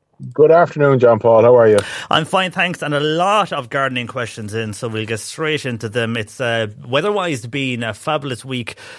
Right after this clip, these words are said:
Speaker 2: uh, and while we are supposed to get thundery showers overall, it is good, going to be warm,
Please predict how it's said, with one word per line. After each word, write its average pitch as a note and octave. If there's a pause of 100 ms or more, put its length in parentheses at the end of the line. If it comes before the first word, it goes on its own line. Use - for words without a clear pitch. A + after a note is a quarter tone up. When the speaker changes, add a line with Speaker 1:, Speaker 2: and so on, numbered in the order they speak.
(220)
Speaker 2:
uh, D#2+
and B2 (220)
while B2+
we B2
are C#3
supposed D3
to -
get B2+
thundery A#2
showers A#2
overall, A#2+
it A2
is A#2+
good, A#2+
going A#2
to G#2
be A#2
warm, B2